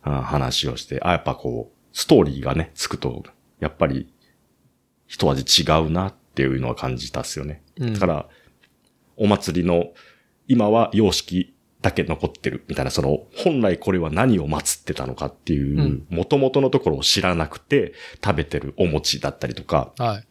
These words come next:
Speaker 1: そもそも今ってさ、その、二十四節気とかさ、ああいうのとかって、
Speaker 2: うん。
Speaker 1: 誰、誰もに意識してないとは思うんですよ。
Speaker 2: はい。
Speaker 1: だから、唯一そういうのを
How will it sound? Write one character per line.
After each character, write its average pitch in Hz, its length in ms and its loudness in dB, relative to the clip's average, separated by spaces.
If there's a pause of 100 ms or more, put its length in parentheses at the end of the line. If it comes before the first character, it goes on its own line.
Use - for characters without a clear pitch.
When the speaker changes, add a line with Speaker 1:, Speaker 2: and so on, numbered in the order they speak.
(500)
Speaker 1:
そ 127 120 -4
も 160 100 4
そ 196 100 -2
も 185 160 4
今 208 160 4
っ - 100 -4
て 80 80 -8
さ、 73 240 -4
そ 82 120 -8
の、 69 120 -6
二 151 160 6
十 87 320 2
四 - 160 2
節 - 320 -4
気 - 100 -12
と - 80 -4
か - 120 -8
さ、 - 240 -2 (760)
あ - 120 0
あ 170 80 6
い - 20 4
う 165 40 2
の 120 100 2
と - 100 -10
か - 80 -6
っ - 40 -2
て、 - 180 -8
Speaker 2:
う - 20 -
ん。 - 40 -18 (500)
Speaker 1:
誰、 147 400 0 (180)
誰 - 220 2
も 208 160 4
に 190 280 2 (180)
意 185 60 0
識 - 200 0
し - 120 -2
て 87 120 -2
な 92 120 4
い 80 80 -2
と - 80 -6
は 65 80 -2
思 80 200 -2
う 76 40 0
ん - 40 -2
で 64 40 -8
す - 120 -10
よ。 - 60 -18 (560)
Speaker 2:
は 120 180 4
い。 - 20 4
Speaker 1:
だ 110 80 2
か 107 80 2
ら、 85 240 2 (1800)
唯 196 300 0
一 180 280 0
そ 160 240 2
う 165 60 6
い 160 80 6
う - 20 2
の 117 100 2
を 120 320 2